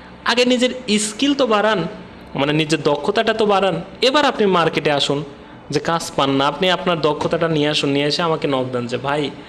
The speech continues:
আমার অনেক দক্ষতা, আমি কাজ করতে পারি, আমি কাজ পাই না।" আপনাকে আমি গাইডলাইন দিব ইনশাল্লাহ।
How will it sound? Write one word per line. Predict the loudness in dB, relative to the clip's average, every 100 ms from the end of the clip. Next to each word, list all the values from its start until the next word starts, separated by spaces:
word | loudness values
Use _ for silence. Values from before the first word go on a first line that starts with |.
| -16 -12
আমার | -4 0 0 0 0
অনেক | 0 2
দক্ষতা, | 0 -2 -2 0 0
আমি | 0
কাজ | -2 -4 -4
করতে | -4 0 0
পারি, | 2 -2 -6 -18 -20 -20 -8
আমি | -4 -2
কাজ | -2 -4 -4
পাই | -2 -2
না।" | -4 -10 -16 -20 -16 -10
আপনাকে | -6 -2 0
আমি | 0 2
গাইডলাইন | 2 2 0 0
দিব | 0 0
ইনশাল্লাহ। | 0 -2 -2 -2